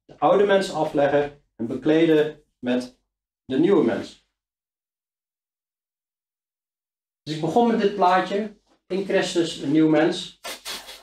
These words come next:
"I have decided to follow Jesus. No turning back, no turning back." Hoe gaat het ermee? Ik denk, als we eerlijk zijn,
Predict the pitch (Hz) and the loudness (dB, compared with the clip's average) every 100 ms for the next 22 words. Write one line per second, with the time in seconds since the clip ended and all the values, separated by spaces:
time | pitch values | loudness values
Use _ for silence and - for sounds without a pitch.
0 | _ _ _ _ _ _ _ _ - 143 | _ _ _ _ _ _ _ _ -4 0
1 | 117 120 165 - 135 131 175 185 185 180 | 2 0 -2 -10 -8 -2 2 2 2 -2
2 | 143 - 147 139 131 156 131 110 143 151 | -8 -2 0 0 2 2 2 -2 -2 2
3 | 170 170 165 156 135 135 139 - 139 135 | 2 2 2 4 2 0 -2 -8 -2 0
4 | 135 131 135 _ _ _ _ - 139 135 | 2 0 -2 _ _ _ _ -2 2 2
5 | 123 - - _ _ _ _ 143 120 - | 2 -2 -8 _ _ _ _ -4 -4 -6
6 | _ _ _ 175 185 190 196 - 120 101 | _ _ _ -6 0 0 0 -4 -4 -4
7 | 90 - _ _ _ _ _ _ _ _ | -6 -14 _ _ _ _ _ _ _ _
8 | _ _ _ _ _ _ - 131 170 202 | _ _ _ _ _ _ -10 0 2 2
9 | 190 160 170 202 202 208 196 196 202 202 | 0 0 0 2 0 2 4 4 2 -6